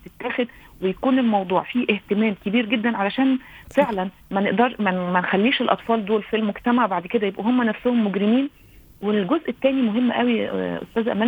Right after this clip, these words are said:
Speaker 2: مم.
Speaker 1: نشير إليه تعامل المجتمع مع الأطفال.
Speaker 2: صح، مية بالمية.
Speaker 1: المجتمع اللي هم هيتواجدوا فيه في المدرسة، ما ينفعش خالص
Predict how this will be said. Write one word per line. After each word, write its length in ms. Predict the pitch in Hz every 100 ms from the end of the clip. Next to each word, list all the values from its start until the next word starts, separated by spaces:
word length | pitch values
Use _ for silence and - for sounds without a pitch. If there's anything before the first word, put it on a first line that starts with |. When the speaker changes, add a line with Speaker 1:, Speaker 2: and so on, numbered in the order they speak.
| 226
Speaker 2:
مم. 60 |
Speaker 1:
نشير 200 | 190 247
إليه 280 | - 202 254 262 - - - - - - - - 220
تعامل 500 | 208 294 330 220 180
المجتمع 540 | 170 - - 214 170
مع 160 | 160 156
الأطفال. 420 | - - - 190
Speaker 2:
صح، 200 | 190 - - - - -
مية 160 | 190 185
بالمية. 300 | 175 175 165
Speaker 1:
المجتمع 340 | 160 - 294
اللي 100 | 208
هم 120 | 226 214
هيتواجدوا 500 | 175 180 175 160 165
فيه 160 | - - - -
في 60 |
المدرسة، 480 | 220 214 208 185 156 - - - - -
ما 60 |
ينفعش 380 | 220 277 240 - -
خالص 440 | - 240 226 160